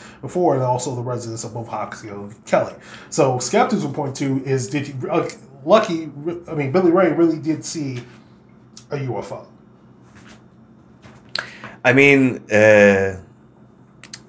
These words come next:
Speaker 2: maybe.
Speaker 1: Mm-hmm.
Speaker 2: Maybe, but
Speaker 1: Yeah.
Speaker 2: around the time of, um, celestial activity
Speaker 1: Mm-hmm.
Speaker 2: that passes by Earth,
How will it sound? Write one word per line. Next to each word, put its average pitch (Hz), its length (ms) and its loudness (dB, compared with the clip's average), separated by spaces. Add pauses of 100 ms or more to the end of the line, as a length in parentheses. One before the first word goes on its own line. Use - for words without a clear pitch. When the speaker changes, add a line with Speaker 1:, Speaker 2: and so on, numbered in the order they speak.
(240)
Speaker 2:
maybe. 92 480 -6 (380)
Speaker 1:
Mm-hmm. 123 420 -6
Speaker 2:
Maybe, 127 540 4
but 101 840 6 (1400)
Speaker 1:
Yeah. 120 80 8
Speaker 2:
around 117 440 6
the 135 80 2
time 117 380 0
of, 101 600 -2 (260)
um, 98 320 2
celestial 107 540 2
activity 101 800 -2 (340)
Speaker 1:
Mm-hmm. 113 200 -14 (640)
Speaker 2:
that 95 260 4
passes 101 380 2
by 98 200 6
Earth, 98 600 0